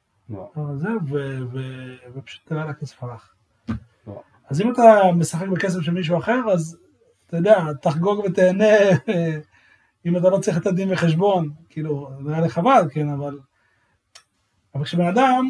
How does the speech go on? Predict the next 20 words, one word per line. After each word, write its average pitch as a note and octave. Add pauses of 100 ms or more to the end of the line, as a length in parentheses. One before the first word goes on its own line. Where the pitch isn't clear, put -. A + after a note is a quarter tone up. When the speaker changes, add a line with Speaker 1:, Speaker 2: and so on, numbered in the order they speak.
Speaker 2:
בא G3
ומקים F#3+
עסק, D#3
ואני D3
רואה E3
את G3
הטעויות D#3+
האלה, C3+
אנשים C3+
אומרים, F3
"תשמע, -
אני E3+
חייב E3
להיכנס E3
לתודעה", C#3+ (120)
הולכים C#3
ולוקחים E3+
את -
התקציבי D3
שיווק. C#3